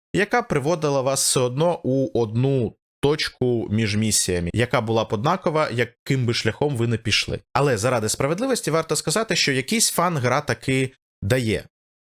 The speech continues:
Але його занадто мало за ті гроші, яких вона коштує. Навіть якщо ви зберетесь у чотирьох і поділите вартість на чотирьох, це буде приблизно чотириста двадцять п'ять гривень,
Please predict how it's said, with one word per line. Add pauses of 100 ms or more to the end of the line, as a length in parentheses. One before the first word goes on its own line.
(600)
Але
його
занадто
мало
за
ті
гроші,
яких
вона
коштує. (640)
Навіть
якщо
ви
зберетесь
у
чотирьох (100)
і
поділите
вартість
на
чотирьох,
це
буде
приблизно
чотириста
двадцять
п'ять
гривень,